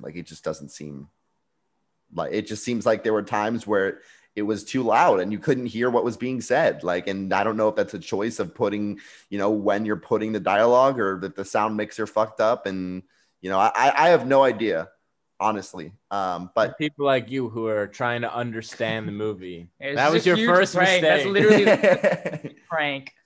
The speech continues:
Speaker 1: Yeah, I, I mean, luckily I had subtitles on 'cause I did notice it at parts. That is true. Um, otherwise, let's, uh, we should continue on the sound path.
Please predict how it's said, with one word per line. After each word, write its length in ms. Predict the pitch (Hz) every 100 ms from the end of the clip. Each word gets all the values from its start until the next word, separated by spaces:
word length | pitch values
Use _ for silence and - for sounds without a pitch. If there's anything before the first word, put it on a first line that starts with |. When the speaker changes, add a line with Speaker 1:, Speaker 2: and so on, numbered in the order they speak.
| _ _ _ _ _ _
Speaker 1:
Yeah, 420 | 127 135 123 92 -
I, 360 | 127 117 123 139
I 20 |
mean, 460 | 139 135 127 - - _ _ _
luckily 460 | 123 156 156 147 127
I 80 | 110
had 280 | 85 127
subtitles 580 | - 120 98 104 87 90
on 140 | 87 80
'cause 120 | 117
I 100 | 143
did 200 | 196 180
notice 360 | 147 156 120 -
it 80 |
at 120 | 82 -
parts. 400 | 78 65 - -
That 80 | 95
is 220 | 98 -
true. 260 | - 85 71 _ _ _ _ _ -
Um, 320 | 104 98 95 - _ _ _ _
otherwise, 580 | 156 208 151 113 107 107
let's, 180 | 135 -
uh, 180 | 135 131
we 80 | 135
should 180 | 123
continue 300 | - 113 135
on 60 | 127
the 80 | 104
sound 340 | - 110 110
path. 300 | 110 90 80